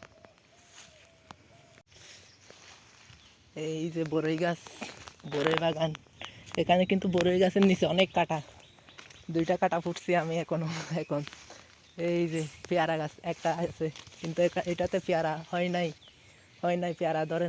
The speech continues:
নাই। দেখেন পেয়ারা বাগা-, পেয়ারা গাছ। এই সব ফল ফ্রুটের বাগান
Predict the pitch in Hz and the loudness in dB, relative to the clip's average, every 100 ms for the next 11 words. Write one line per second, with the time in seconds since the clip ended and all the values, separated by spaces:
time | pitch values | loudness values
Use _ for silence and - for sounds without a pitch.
0 | 165 156 - - _ _ 160 156 156 - | -2 -6 -10 -20 _ _ -10 -8 -10 -12
1 | - - - - - - 165 147 147 143 | -16 -20 -20 -20 -20 -4 -2 -2 -4 -6
2 | 143 151 160 143 143 143 139 - - - | -8 -6 -6 -4 -4 -6 -6 -12 -18 -18
3 | - - - - - - - - - - | -20 -20 -20 -20 -20 -20 -20 -20 -20 -16
4 | - - - - - - - - - - | -16 -18 -20 -20 -20 -20 -20 -20 -20 -18
5 | - - 208 - 220 214 - 220 196 214 | -12 -2 0 8 8 8 4 4 4 2
6 | 202 196 165 156 | 4 6 6 2